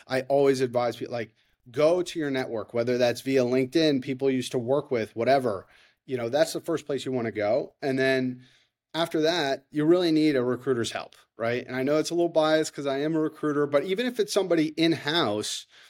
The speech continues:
you need to be able to have a really strong working relationship with that person,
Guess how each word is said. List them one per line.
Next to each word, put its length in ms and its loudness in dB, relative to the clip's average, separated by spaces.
you 180 2
need 260 2
to 380 -2
be 180 2
able 120 4
to 80 2
have 160 -2
a 100 4
really 520 2
strong 840 0
working 440 0
relationship 500 0
with 80 -6
that 220 0
person, 560 0